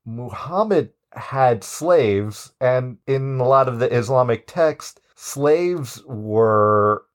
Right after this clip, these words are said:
a normal part of life. Uh, now, I should also say, I know that Muhammad, uh, during his time, uh, in the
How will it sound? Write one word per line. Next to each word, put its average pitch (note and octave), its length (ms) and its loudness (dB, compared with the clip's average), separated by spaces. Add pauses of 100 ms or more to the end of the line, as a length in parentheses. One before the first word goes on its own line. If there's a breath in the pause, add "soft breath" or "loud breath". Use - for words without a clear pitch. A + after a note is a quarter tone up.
(100)
a A2 160 0
normal A2+ 640 0 (120)
part B2 400 0
of F#2+ 260 -4
life. A2+ 600 -4 (220)
Uh, C3+ 320 4
now, E3+ 240 4
I D3+ 100 4
should D#3 280 -6
also D#3 360 2
say, B2 240 2
I A#2 180 2
know C#3 360 2
that A#2 360 0
Muhammad, A2+ 680 -2 (160)
uh, G2+ 640 2 (380)
during A#2 280 2
his G#2+ 200 0
time, G#2 480 2
uh, G2 260 2
in G#2 120 0
the G#2 140 2